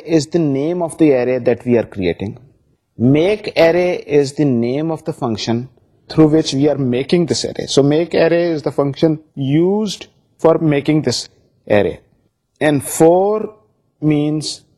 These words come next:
it's a single dimensional array and it will have four elements and the indices will start from zero and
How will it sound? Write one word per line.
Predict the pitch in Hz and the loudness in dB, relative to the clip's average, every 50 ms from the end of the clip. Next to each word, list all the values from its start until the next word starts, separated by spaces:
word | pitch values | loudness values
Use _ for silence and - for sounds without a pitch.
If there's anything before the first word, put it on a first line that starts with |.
| _ _ _ _ | _ _ _ _
it's | - 135 123 - - | -2 -2 -2 0 -2
a | 139 | -2
single | - - - - 160 156 170 185 185 214 220 | -2 -4 -4 -2 -2 -2 -2 -2 -2 -2 -2
dimensional | 214 196 170 156 143 131 123 - - 135 113 85 | -2 -4 -4 -4 -4 -6 -6 -6 -6 -4 -2 0
array | 113 104 92 95 98 - - - _ _ _ _ _ _ _ _ _ _ _ - | 0 0 0 -2 -4 -6 -10 -18 _ _ _ _ _ _ _ _ _ _ _ -4
and | 120 139 151 147 147 147 147 139 139 - - | 0 2 2 2 2 0 -2 -4 -6 -6 0
it | 143 143 143 - - - | 0 0 0 0 -2 0
will | 147 156 151 147 139 - - | 2 2 2 2 0 -4 -6
have | 135 139 139 131 135 135 135 123 - - - - _ _ - - - - | -4 -2 0 0 0 0 -2 -6 -10 -18 -20 -20 _ _ -20 -8 0 4
four | 165 175 190 208 - - 127 127 | 4 6 6 4 2 0 0 0
elements | 120 117 113 107 104 117 - - - - - | 0 -2 -2 -4 -6 -6 -8 -10 -10 -8 -4
and | - 165 135 120 | 0 0 2 2
the | 139 - - 131 147 | 0 -2 -4 -4 -2
indices | 156 160 190 170 - - 190 185 185 190 185 165 - - - - 139 | 0 0 0 0 -2 -2 -2 -2 -2 -2 -4 -6 -8 -10 -4 0 0
will | 139 135 131 117 _ _ _ _ _ _ _ | 2 2 0 -4 _ _ _ _ _ _ _
start | _ - - - - 131 127 139 135 | _ -12 -8 -2 2 2 2 2 0
from | - - 143 120 | 0 -2 0 0
zero | - - 113 110 113 123 135 139 - _ _ - | 0 0 0 0 2 2 0 -2 -4 _ _ -8
and | 127 127 123 123 | -6 -4 -4 -4